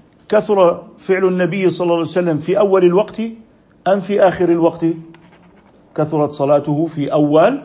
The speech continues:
الوقت، إنما صلى آخر الوقت المختار ليبين وقت الجواز، فلما قل العمل، قل العمل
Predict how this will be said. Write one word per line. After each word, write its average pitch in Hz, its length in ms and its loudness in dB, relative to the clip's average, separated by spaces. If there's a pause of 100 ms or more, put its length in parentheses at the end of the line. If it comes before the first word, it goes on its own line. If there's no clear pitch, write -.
(600)
الوقت، - 560 -2 (420)
إنما 151 560 2 (640)
صلى 143 640 0 (260)
آخر 208 580 4
الوقت 180 400 0
المختار 165 880 0 (320)
ليبين 160 880 0
وقت 156 480 0
الجواز، 139 880 -2 (460)
فلما 214 580 2
قل 214 420 0
العمل، 214 580 2 (100)
قل 190 300 2
العمل 202 640 0